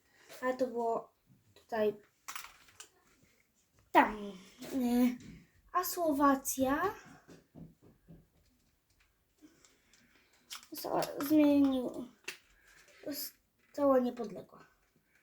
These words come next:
Y, mm, teraz tyś-, y, zaczęcie drugiej wojny światowej. Niemcy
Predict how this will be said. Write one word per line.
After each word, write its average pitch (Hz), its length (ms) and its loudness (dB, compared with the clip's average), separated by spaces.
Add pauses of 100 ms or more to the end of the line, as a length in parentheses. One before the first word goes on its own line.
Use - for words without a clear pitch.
(3750)
Y, 247 360 2 (520)
mm, 247 500 4 (800)
teraz 254 480 -2 (1700)
tyś-, 370 340 -4
y, 277 240 8
zaczęcie 311 720 4 (360)
drugiej 262 360 6
wojny 196 320 -2
światowej. - 440 -18 (1800)
Niemcy 427 440 2